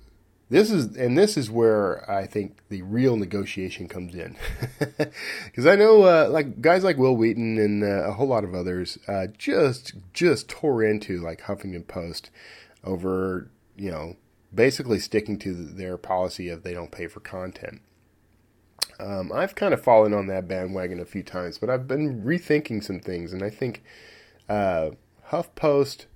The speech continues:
I do think that they should offer something more in return. They can be a little demanding of their content creators, but then they also give you almost free access once you're in.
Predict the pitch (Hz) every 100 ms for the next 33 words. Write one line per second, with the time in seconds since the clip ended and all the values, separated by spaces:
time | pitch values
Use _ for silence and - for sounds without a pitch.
0 | _ _ _ _ _ _ - 110 107 170
1 | 170 156 135 - 104 107 107 - 104 95
2 | - 95 92 87 - - 98 92 92 87
3 | 87 87 82 82 - - 87 87 123 143
4 | 147 123 117 110 107 _ _ _ - 117
5 | 240 247 120 113 127 160 98 90 90 85
6 | 92 87 - 90 87 87 - - 85 82
7 | 82 98 - _ - _ - 131 180 170
8 | 175 233 240 135 110 139 131 135 127 135
9 | 214 214 - - 131 135 135 165 - 107
10 | - 104 104 104 101 135 101 -